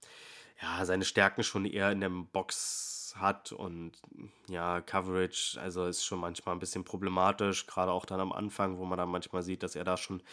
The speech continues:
sehr oft gepickt wird von einigen Teams und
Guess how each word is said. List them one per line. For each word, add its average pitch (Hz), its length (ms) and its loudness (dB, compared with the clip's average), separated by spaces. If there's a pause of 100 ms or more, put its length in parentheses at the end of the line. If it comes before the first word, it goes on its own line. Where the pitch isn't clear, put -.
(260)
sehr 110 260 4
oft - 360 -2 (380)
gepickt - 400 -2
wird 117 160 4
von 107 160 2
einigen 101 640 2
Teams 101 340 0
und 90 480 -2